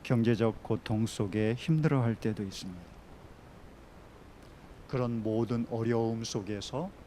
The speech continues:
하나님은 우리를 위한 자기의 선한 계획들을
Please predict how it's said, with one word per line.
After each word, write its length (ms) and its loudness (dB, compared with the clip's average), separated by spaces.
하나님은 580 -4
우리를 540 4
위한 480 -2
자기의 540 0
선한 720 -2
계획들을 960 -4